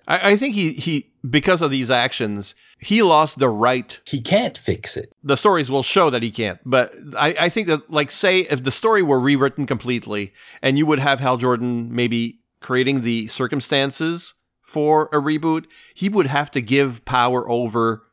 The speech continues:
Speaker 1: to a good person.
Speaker 2: Of course.
Speaker 1: And that good person would recreate the universe or fix the problems, but it wouldn't be in Parallax's image, because I think Hal,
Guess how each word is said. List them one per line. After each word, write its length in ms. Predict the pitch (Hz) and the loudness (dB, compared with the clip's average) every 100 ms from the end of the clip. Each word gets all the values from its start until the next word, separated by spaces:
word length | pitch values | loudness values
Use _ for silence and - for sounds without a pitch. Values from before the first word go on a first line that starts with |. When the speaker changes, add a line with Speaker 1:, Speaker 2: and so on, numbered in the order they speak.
| - | -4
Speaker 1:
to 220 | 147 139 - | -2 -2 -2
a 80 | 120 | -2
good 260 | 104 123 | 0 0
person. 380 | - 117 107 - - - | 2 -2 -2 -8 -16 -14
Speaker 2:
Of 100 | - | 0
course. 200 | 359 135 | 2 4
Speaker 1:
And 100 | 135 | 4
that 220 | 170 185 | 2 4
good 180 | 175 160 | 2 2
person 560 | 160 180 - 127 123 113 | 2 0 0 -4 -2 2
would 320 | 135 147 127 - - - | 4 4 2 -14 -20 -10
recreate 640 | 151 139 160 151 147 139 | -2 2 2 2 2 2
the 60 | 135 | 2
universe 500 | 127 131 117 120 117 | 2 2 2 0 0
or 100 | 117 | -4
fix 340 | 104 151 139 - | -2 -2 -2 -2
the 100 | 123 | -4
problems, 640 | - 165 180 123 113 117 - - - - - | 0 2 2 2 -2 -4 -12 -20 -20 -20 -4
but 160 | 127 123 | -2 0
it 120 | 135 | 0
wouldn't 360 | 139 156 143 120 | 0 0 0 0
be 180 | 135 135 | 0 0
in 480 | - 120 117 113 - _ _ | -2 -2 -2 -6 -10 _ _
Parallax's 680 | 147 143 123 110 - 110 | 0 2 2 0 -2 -2
image, 260 | 139 127 104 | 0 0 0
because 240 | 143 139 | 0 0
I 80 | 131 | 0
think 160 | 123 127 | -2 -2
Hal, 500 | 135 135 113 110 | 0 0 0 -2